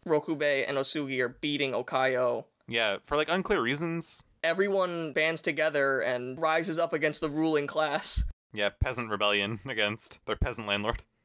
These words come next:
Speaker 1: I do love everyone running into the landlord house, and
Speaker 2: Oh, it rules.
Speaker 1: w-, one of the guys, like, steals the sacrificial offering and eats it, and some of them just sneak in a quick punch at the landlord and <laughs> mocking, like, "Yeah, I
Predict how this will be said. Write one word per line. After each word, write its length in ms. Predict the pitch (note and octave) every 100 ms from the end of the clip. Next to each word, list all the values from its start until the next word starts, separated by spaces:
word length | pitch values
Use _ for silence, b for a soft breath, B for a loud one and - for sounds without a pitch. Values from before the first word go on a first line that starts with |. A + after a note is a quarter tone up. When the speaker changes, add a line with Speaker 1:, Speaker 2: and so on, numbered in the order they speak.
| _
Speaker 1:
I 100 | E3+
do 200 | E3+ G3
love 220 | F#3 F3+
everyone 360 | D#3+ D#3+ D#3 D3
running 320 | C#3 C#3 C3+
into 180 | C#3 D#3
the 100 | C3
landlord 440 | B2+ B2+ C3 C3
house, 460 | E3 B2+ B2+ B2+ - -
and 160 | C3+
Speaker 2:
Oh, 80 | A#2
it 60 | A#2
rules. 300 | G#2 F#2+ -
Speaker 1:
w-, 160 | F#3 F3+
one 120 | F3+
of 60 | F3+
the 60 |
guys, 240 | E3+ E3 D#3
like, 120 | D3
steals 640 | - - E3+ D#3 D#3 D3+
the 260 | D3 C3+ B2+
sacrificial 580 | - D3+ D#3 D#3 D3+ C#3
offering 580 | B2 C3+ - C3+ C3+ C3
and 180 | B2+ C#3
eats 300 | E3 E3 -
it, 260 | D#3+ D3 -
and 400 | D3 C#3 C3+ G3
some 280 | - G3 G3
of 60 |
them 160 | G3 F#3
just 180 | E3 -
sneak 300 | - F#3 D#3+
in 100 | F3+
a 60 | E3
quick 260 | A#3 A3+
punch 320 | - E3 E3 -
at 120 | D#3+
the 60 |
landlord 580 | D3 C#3 C#3+ C#3+ C#3+ D3
and 560 | C#3+ F3 G#3+ G3 G#3+ -
<laughs> 100 | G3+
mocking, 520 | F3 D#3 C#3+ D3+ E3
like, 180 | D3 C#3+ -
"Yeah, 180 | F#3+ F3+
I 160 | E3